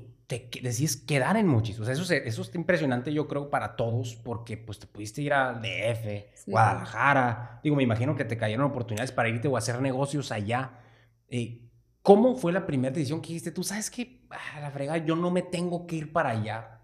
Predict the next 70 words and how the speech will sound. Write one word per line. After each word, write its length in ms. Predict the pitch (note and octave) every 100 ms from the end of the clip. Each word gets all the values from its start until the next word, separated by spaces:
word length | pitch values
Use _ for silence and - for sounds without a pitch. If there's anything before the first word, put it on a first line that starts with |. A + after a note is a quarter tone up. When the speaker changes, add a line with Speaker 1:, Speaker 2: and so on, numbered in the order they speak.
| _
Speaker 1:
para 200 | C3+ A2+
ser 220 | A2+ A2+
muy 300 | A2+ A#2+ B2+
buena 180 | B2+ B2+
diseñadora 560 | A#2+ A2+ G#2 D#3 C4 A#2+
o 100 | A2+
para 200 | A2+ G#2
poder 180 | G#2 A#2
llegar 200 | C#3 C#3
a 60 | C3
todos 180 | B2+
lados"? 320 | D3 - - - _
Speaker 2:
Bueno, 180 | D4+ F4
a-, 420 | D#4 - B3 -
como 260 | - D#4 E4
que 140 | D#4
fueron 300 | C#4+ C#4 C#4
dos 200 | D#4 E4
cosas 640 | - E4 E4+ F#4+ G#4 G#4+ -
que 120 | D4
dije 480 | C#4 C4+ C#4 D#4 -
y 100 | C4+
que 400 | C#4+ B3+ - -
cua-, 160 | - A#3+
me, 140 | B3
me 300 | A#3+ C4 B3+
acuerdo 220 | B3+ C4+
perfecto 340 | E4+ G#3+ F#3+ C4
porque 180 | D4+ C#4+
lo 60 |
hablé 140 | E3+ F3+
con 140 | B3
mi 100 | C4+
mamá 200 | G3 E3+
muchísimas, 600 | F#3+ G#3+ B3 B3+ B3+ - - G3+
much-, 280 | G3 - -
o 80 | A3+
sea, 160 | A#3
como 180 | B3 B3
que 120 | B3
cada 180 | A#3+ A3
decisión 340 | D4 E4+ G#3+ G3+
que 60 |
vamos 240 | B3 C4+ D4+
tomando, 600 | G#3 F#3+ G#3 B3 C#4+ E4+ F4+
Speaker 1:
Ajá. 80 |
Speaker 2:
no 180 | A#3+ A#3+
que 120 | A#3
lo 100 | E4
tomamos 300 | D4+ G3+ G#3+
todos 160 | - D4
en 100 | F4
familia, 460 | A3 E3+ F#3+ C4 C#4
pero 200 | C4 A3+
sí, 340 | G#3+ A3 G3+ -
siempre 280 | - A#3 B3
se 80 | B3+
platica 420 | A#3 G3+ G3 G#3
como 220 | A3+ A3
que 80 | -
open 280 | - G3 G3+
table 240 | G3+ F#3+ G#3
en 80 |
mi 80 | G3+
casa 360 | - G3 A#3+ A#3
y 80 | G3+
todo 120 | G3 E3+
el 60 |
mundo 180 | F3+ F#3
vamos 240 | F#3 F#3